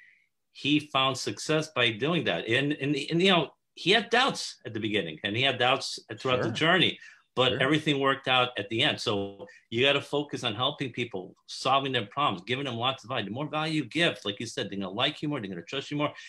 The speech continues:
Speaker 1: they're gonna refer you to more people. If you're always taking, taking, taking, people are gonna get tired of you, they're not gonna trust you, they're not gonna refer anyone to you. In fact, they'll probably just say,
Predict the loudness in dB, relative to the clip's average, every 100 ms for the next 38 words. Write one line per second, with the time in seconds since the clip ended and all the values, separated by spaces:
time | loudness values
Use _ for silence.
0 | -10 -6 -2 -2 -4 -2 0 0 -4 -6
1 | -4 -4 -2 -2 0 0 0 -2 -6 -6
2 | -6 -10 -4 -4 -4 -6 -6 -4 -4 -4
3 | -6 -6 -16 -20 _ _ -4 -2 -2 0
4 | -2 -2 0 0 0 0 -2 -2 -2 -4
5 | -4 -6 -6 -4 -4 -2 -2 -4 -6 -8
6 | -10 -8 -4 -2 -2 -6 -8 -8 -6 -4
7 | -4 -6 -4 -4 -6 -6 -6